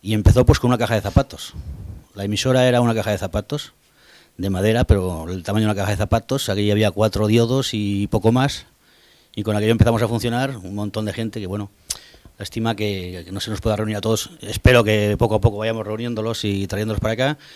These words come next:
Hubo mucha gente al principio que empezó, que, bueno, por cuestiones de trabajo tuvo que dejarlo y, o de estudios. Y lo que realmente causará efecto es ver,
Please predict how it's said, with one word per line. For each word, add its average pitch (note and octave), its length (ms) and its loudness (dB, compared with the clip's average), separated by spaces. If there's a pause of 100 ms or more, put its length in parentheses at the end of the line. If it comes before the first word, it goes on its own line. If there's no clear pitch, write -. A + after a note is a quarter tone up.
(260)
Hubo G#2+ 120 2
mucha A2 180 0
gente A#2+ 240 2
al A2 80 4
principio A2 360 4
que G#2+ 60 0
empezó, A#2 720 2
que, G#2 100 -2
bueno, G#2+ 160 -2
por F#2+ 160 2
cuestiones A2 280 -4
de A2 60 0
trabajo A2 400 -2
tuvo G#2+ 180 0
que G2+ 80 -2
dejarlo A2+ 480 0
y, F#2 320 -4
o F2+ 160 -4
de F2 60 -8
estudios. B2 600 -2 (800)
Y G#2+ 60 -4
lo G#2 100 0
que A2 80 0
realmente C3+ 960 4
causará A#2+ 300 2
efecto B2+ 420 2
es G#2+ 180 2
ver, G2 280 0